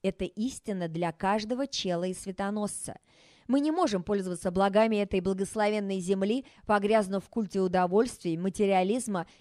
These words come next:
и крайней распущенности, что противно нашим душам. И посему души человечества проходят через суд – и то, что загрязняет эти души,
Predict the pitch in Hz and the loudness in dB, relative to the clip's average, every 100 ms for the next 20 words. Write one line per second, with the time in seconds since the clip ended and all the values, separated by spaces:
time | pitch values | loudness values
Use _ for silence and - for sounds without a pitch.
0 | _ 202 208 196 220 233 233 233 - 294 | _ -4 0 -2 0 0 -2 -4 -6 -6
1 | - 170 160 - 143 - - 180 185 185 | -4 -6 -8 -10 -12 -12 -10 -4 -4 -4
2 | 175 160 165 160 175 190 214 - 123 _ | -6 -6 -6 -8 -6 -4 -6 -6 -12 _
3 | _ _ - - - 196 214 240 233 185 | _ _ -20 -12 -4 -2 0 0 0 0
4 | 233 302 269 320 311 269 208 - - 226 | 0 -2 -2 2 2 2 -2 -4 -6 -6
5 | 226 214 - 190 214 240 - 277 302 - | 0 0 0 -2 -2 -4 -4 -4 -4 -4
6 | 220 196 - _ _ _ - 214 240 - | -4 -4 -8 _ _ _ -4 2 2 2
7 | 196 175 190 196 170 190 262 302 202 165 | -2 -2 -2 -2 -2 -2 0 0 -2 -4
8 | 175 165 160 - 131 | -4 -6 -6 -8 -12